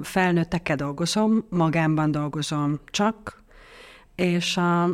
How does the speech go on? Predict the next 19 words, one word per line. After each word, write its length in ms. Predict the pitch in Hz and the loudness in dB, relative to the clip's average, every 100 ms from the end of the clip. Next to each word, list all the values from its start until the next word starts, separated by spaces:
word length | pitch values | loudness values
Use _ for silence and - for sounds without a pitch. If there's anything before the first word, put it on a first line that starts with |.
| 175 | -2
az 380 | 185 185 175 190 190 | -2 0 0 0 0
I 60 | |
T 140 | 190 202 185 185 185 175 175 170 143 - - - - - - - | 0 0 2 4 2 -2 -10 -16 -20 -18 -18 -18 -20 -20 -20 -10
industry-val 920 | 190 185 170 175 - 175 165 170 165 170 | 0 2 2 0 0 0 2 0 0 -2
úgy 300 | 185 170 170 | -4 -6 -6
van 280 | 165 165 160 | -2 -2 0
kapcsolódásom, 840 | 170 - 165 156 156 151 - 160 160 | -2 -2 -4 -4 -4 -4 -4 -2 -2
hogy 180 | 175 | -2
azért 400 | 170 170 175 175 | -2 -2 -2 -2
a 160 | 175 165 | -2 -2
klienseimnek 720 | 170 190 180 185 165 165 165 | 0 0 0 0 2 0 -2
egy, 340 | 165 156 156 165 | -2 -2 -4 -4
ö, 160 | 156 156 - - - - - - - - - - _ | -6 -6 -12 -20 -20 -20 -20 -20 -20 -20 -20 -20 _
egy 220 | - 190 175 | 0 2 4
jó 200 | 185 175 | 2 2
része 500 | 170 170 - 180 165 | 0 0 0 0 2
vagy 260 | 175 165 | 0 2
innen 300 | 180 165 156 | 2 2 4
jön, 340 | 175 226 233 | 4 6 6